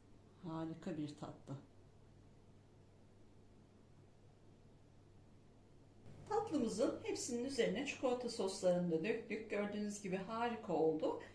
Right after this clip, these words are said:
Şimdi önce oda ısısında, daha sonra da buzdolabında en az üç dört saat,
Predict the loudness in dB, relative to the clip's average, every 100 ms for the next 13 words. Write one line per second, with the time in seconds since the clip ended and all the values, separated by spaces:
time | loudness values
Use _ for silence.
0 | -18 -16 -4 2 6 6 6 6 6 4
1 | 4 4 2 2 -2 0 0 2 2 0
2 | -8 -8 2 4 6 4 2 2 0 -2
3 | -2 2 4 4 4 4 4 2 -4 -16
4 | -8 0 4 6 6 2 -4 -4 0 0
5 | 2 2 2 2